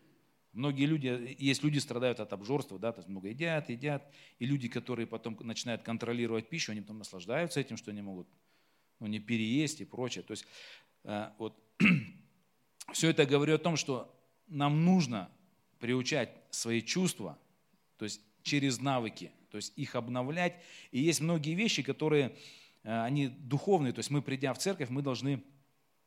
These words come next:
себя приучить. Молитвенная жизнь. Я знаю, что некоторые не могут без молитвы. То есть в пятницу сюда приходят, люди молятся, еще бы где день со-,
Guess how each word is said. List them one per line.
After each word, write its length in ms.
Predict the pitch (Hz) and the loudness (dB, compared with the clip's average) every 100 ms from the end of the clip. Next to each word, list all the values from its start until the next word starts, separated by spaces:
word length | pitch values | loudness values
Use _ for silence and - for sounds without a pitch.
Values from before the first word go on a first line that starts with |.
| _ - - | _ -12 -6
себя 260 | 120 123 | -2 0
приучить. 560 | 123 135 139 151 123 - - _ _ _ _ _ _ _ _ - | 2 2 4 4 2 -4 -20 _ _ _ _ _ _ _ _ -8
Молитвенная 560 | 120 196 185 165 156 139 | -4 -2 -2 -2 0 0
жизнь. 320 | 123 95 - _ _ _ _ _ _ _ _ _ _ _ _ | -2 -6 -10 _ _ _ _ _ _ _ _ _ _ _ _
Я 120 | - | -2
знаю, 160 | 143 214 | 2 2
что 100 | 139 | 4
некоторые 360 | 147 175 139 127 | 2 0 -2 0
не 60 | |
могут 260 | 147 123 104 | 0 0 -2
без 120 | 101 | -8
молитвы. 340 | 104 104 95 - | -8 -8 -10 -14
То 60 | |
есть 120 | 170 - | -14 -4
в 40 | |
пятницу 420 | 156 147 131 107 | -2 -2 -4 -8
сюда 160 | 101 113 | -6 -6
приходят, 480 | 117 113 156 139 113 | -6 -2 0 0 -2
люди 180 | 104 | -4
молятся, 480 | 117 143 143 117 - | -2 0 0 -2 -6
еще 220 | 104 - | -6 -4
бы 160 | 123 107 | -6 -4
где 120 | 117 | -6
день 300 | 113 - 120 | -6 -8 -8
со-, 320 | - 113 110 | -6 -6 -8